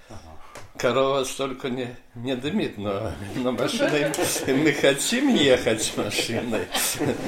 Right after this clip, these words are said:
Speaker 2: Нам это выгодно. А корова там, этот рункелис, который обойдётся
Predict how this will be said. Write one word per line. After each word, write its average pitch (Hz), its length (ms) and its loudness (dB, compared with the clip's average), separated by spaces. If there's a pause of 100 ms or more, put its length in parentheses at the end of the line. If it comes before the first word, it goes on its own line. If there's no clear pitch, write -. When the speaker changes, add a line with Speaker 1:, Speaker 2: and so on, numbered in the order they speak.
Speaker 2:
Нам 151 260 6
это 175 280 6
выгодно. 117 680 4 (260)
А 127 120 6
корова 208 540 6
там, 135 320 2
этот 127 340 0
рункелис, 147 640 -4
который 156 600 -4
обойдётся 135 880 -2